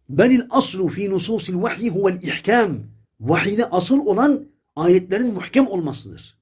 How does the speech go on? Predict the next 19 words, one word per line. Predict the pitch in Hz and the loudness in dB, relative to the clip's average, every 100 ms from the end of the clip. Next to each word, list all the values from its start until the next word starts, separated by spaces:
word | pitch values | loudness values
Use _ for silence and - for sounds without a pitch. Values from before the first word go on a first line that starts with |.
| _ - | _ 0
Ayetlerde | 135 156 165 160 170 196 190 | 4 6 4 0 -2 -2 -4
ve | |
hadislerde | 165 165 165 160 156 160 - - | -4 -6 -6 -6 -4 -2 -2 -4
asıl | 156 - 262 254 | -4 0 0 2
olan | 190 170 220 277 175 - _ - | 0 4 4 4 0 -8 _ -4
el-ihkam, | 160 156 160 156 - 180 202 202 151 120 127 | -2 -2 -4 -6 -4 0 2 2 0 -6 -6
onların | 165 160 170 196 | -4 -2 -2 -4
muhkem | 156 - - 233 | -8 -8 -4 -2
olmasıdır. | 175 160 135 110 107 - - - _ _ | -2 -2 -4 -6 -10 -14 -20 -20 _ _
Vel | 131 160 160 208 | 2 4 2 -4
ekseru | - - 185 180 175 | -6 -4 -2 2 2
vel | 170 165 | 2 -2
a'zamu | 233 180 175 175 | -4 0 0 0
huvel | 170 220 185 147 | 0 0 0 -2
ihkam. | - - 220 214 151 107 - _ _ _ | -6 0 2 2 0 -6 -14 _ _ _
Vahide, | 107 147 170 165 185 214 127 107 _ _ _ - | -4 -2 0 0 0 0 -2 -8 _ _ _ -10
nasların | 120 175 180 170 180 175 156 | 0 0 0 0 0 0 -2
çoğu | - 185 262 302 - | 2 6 6 4 -2
muhkemdir. | 147 - - 208 226 120 107 - _ | -6 -4 -2 -2 -2 -6 -12 -18 _